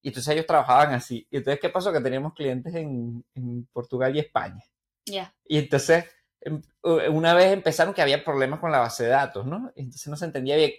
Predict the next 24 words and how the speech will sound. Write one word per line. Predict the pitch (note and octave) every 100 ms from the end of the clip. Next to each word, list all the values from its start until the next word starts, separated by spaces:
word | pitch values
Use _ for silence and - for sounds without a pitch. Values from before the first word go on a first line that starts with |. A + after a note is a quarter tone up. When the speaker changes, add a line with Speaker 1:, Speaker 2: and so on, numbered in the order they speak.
| _ _
Speaker 1:
Creo | F3+
que | G3+
manejaban | G#3 D#3 D#3+ F3+ F3
middle | E3 D#3+ D#3 D3+
name, | C3+ G#2+
¿no? | A#2+ E3+ _ _ _ _ _ _
Pero | - D3+
entonces | D3 C3 F#3+
empezamos | F#3+ D3+ D3 D#3+ F3
a |
ver | D#3+
la | E3 F3
base | F3+ F3+
de | F#3+
datos | F3 D#3+
y |
¿qué | D3+
pasa? | F3 E3+ G3+
Que | C#3+
está, | - C3 - _ _ _
no | C3
está | B2 D#3
funcionando | E3+ C#3+ B2+ C3+ F3
bien. | F3+ F3